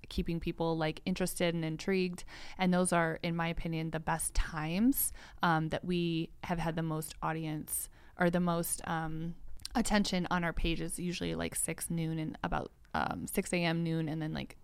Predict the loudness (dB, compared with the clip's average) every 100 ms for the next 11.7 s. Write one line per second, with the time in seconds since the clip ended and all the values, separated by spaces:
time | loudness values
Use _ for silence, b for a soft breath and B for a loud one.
0 | -18 0 0 0 -6 -8 -6 -4 -2 -4
1 | -8 B B B B 0 2 4 2 2
2 | 4 4 2 0 0 0 2 0 -2 -10
3 | -4 -2 -2 0 2 4 2 2 -2 -4
4 | -4 -2 0 -2 -2 -2 0 0 0 -2
5 | 0 -2 -2 -2 -2 -2 0 2 2 2
6 | -2 0 2 2 2 0 0 -2 -2 -2
7 | 0 2 4 2 0 -4 -4 -2 -2 -2
8 | 0 0 -2 0 0 0 -2 -6 -12 B
9 | B 0 0 2 2 2 2 2 0 0
10 | 2 2 2 B B B 0 0 0 -2
11 | 0 2 2 2 0 -4